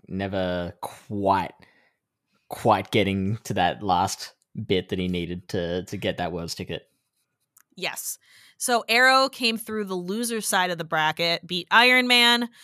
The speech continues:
Speaker 2: beat, uh, Spicy Dejan the Jin two to one,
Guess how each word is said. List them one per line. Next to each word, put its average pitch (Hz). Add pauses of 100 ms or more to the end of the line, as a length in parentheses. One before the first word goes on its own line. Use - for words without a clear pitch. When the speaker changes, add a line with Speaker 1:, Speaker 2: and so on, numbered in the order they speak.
(220)
Speaker 2:
beat, 196 (100)
uh, 170
Spicy 226
Dejan 180
the 170
Jin 214
two 226
to 208
one, 208